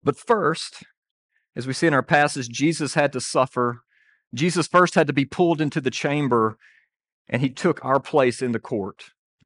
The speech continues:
uh, which is where we'll pick up in Luke's gospel. This is God's very word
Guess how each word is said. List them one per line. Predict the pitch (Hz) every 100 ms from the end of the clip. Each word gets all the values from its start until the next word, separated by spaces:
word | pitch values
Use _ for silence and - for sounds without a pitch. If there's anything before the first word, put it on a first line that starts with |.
| _ -
uh, | 107
which | 110 117 135
is | 113
where | 127
we'll | 120
pick | 113 143 -
up | 120 117 127
in | 117
Luke's | 113 120 120 -
gospel. | 117 117 - - 110
This | 110 147 -
is | 143 - - - - _ -
God's | 131 135 117
very | 123 127
word | 127 113 101 98